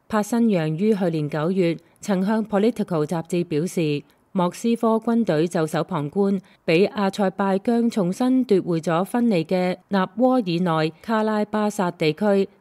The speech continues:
導致整個亞美尼亞人口大規模逃離。與此同時，亞美尼亞嘅長期競爭對手阿塞拜疆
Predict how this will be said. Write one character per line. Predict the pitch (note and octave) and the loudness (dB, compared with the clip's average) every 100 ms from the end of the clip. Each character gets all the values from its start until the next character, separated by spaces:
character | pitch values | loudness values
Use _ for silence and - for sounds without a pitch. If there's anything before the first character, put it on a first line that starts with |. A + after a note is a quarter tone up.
| _ - | _ 0
導 | F#3 F3+ | 0 2
致 | G#3 | 0
整 | G3 F3+ G#3 | 0 0 0
個 | G3+ | 0
亞 | G3 G#3 G3 | 0 -2 0
美 | F#3 | 0
尼 | F3+ D#3+ | 0 -2
亞 | E3 E3+ | -2 -2
人 | E3+ D#3 | -2 -4
口 | D3 D3+ D#3 | -4 -4 -4
大 | G3 F3 | -2 -4
規 | E3+ A#3+ | -2 -2
模 | A#3 F3+ D3 | 0 0 -2
逃 | D#3+ D3+ | -2 -4
離。 | D3 C#3+ D3 - _ _ _ _ | -4 -4 -8 -12 _ _ _ _
與 | F3+ F3+ | -2 0
此 | F#3 G#3 | 2 0
同 | G#3+ F3+ | 2 -2
時， | - E3 D#3+ - | 0 0 -2 -4
亞 | - G3+ | -2 2
美 | F#3 | 2
尼 | F3 D#3 | 0 -2
亞 | F#3 G3 | -2 -2
嘅 | G3 F#3+ | 0 -2
長 | - E3 E3 | -2 -4 -2
期 | F3+ D#3 | 0 0
競 | G3+ G3+ G#3 | 0 0 0
爭 | A#3+ A#3+ | 0 0
對 | A3+ E3+ | 2 0
手 | E3+ D#3 E3+ - | 0 0 0 0
阿 | F#3 | -4
塞 | F3+ F#3 | -2 -2
拜 | F3+ E3+ | -2 -2
疆 | E3 G3+ G3+ | 0 2 2